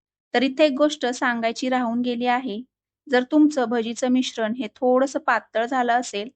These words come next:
तर यामध्ये तुम्ही दोन चमचे तांदळाचं पीठ सुद्धा घालू शकता. तर सगळी भजी ही अशाच पद्धतीने तळून घेतली आहेत. तर इथे तुमच्या आवडीची कोणतीही चटणी सर्व्ह करू शकता.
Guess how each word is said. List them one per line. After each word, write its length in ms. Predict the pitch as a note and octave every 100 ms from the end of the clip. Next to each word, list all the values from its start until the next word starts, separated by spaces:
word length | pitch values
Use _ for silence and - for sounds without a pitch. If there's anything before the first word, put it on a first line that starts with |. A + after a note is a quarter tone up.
| _ _ _ _
तर 80 | A#3
यामध्ये 500 | B3 C4 C#4+ D4 C#4
तुम्ही 380 | C#4+ C#4+ B3+ A3+
दोन 220 | G#3+ A3+
चमचे 420 | B3 C4 B3 B3 G#3
तांदळाचं 500 | A3 G#3+ G#3 G#3+ A#3
पीठ 320 | - G#3+ G#3+
सुद्धा 300 | - G#3+ A3+
घालू 260 | A#3+ G#3+ G#3
शकता. 440 | - A#3 _ F#3+ C#4 _ _ _ _ _ -
तर 60 | A#3
सगळी 340 | D#4 C4 C#4
भजी 320 | C#4 D4+ B3+ A#3
ही 160 | B3+ -
अशाच 340 | A3+ A#3 A#3
पद्धतीने 540 | A#3+ A3 A3 A3 A3 A3+
तळून 240 | A3 G#3 G#3+
घेतली 300 | A3 A3 A3
आहेत. 280 | A#3 A#3 A3 _ _ _ _ _
तर 80 | A3+
इथे 240 | A#3 B3 B3+
तुमच्या 380 | C4+ B3 C4+
आवडीची 420 | C4 B3+ A#3 - G#3+
कोणतीही 460 | - A3+ A3 A#3
चटणी 480 | B3 B3+ B3 G#3 G3 B3 -
सर्व्ह 360 | - A3+ G#3 G#3
करू 180 | A3+ A3+
शकता. 460 | A#3+ A3+ _ F#3+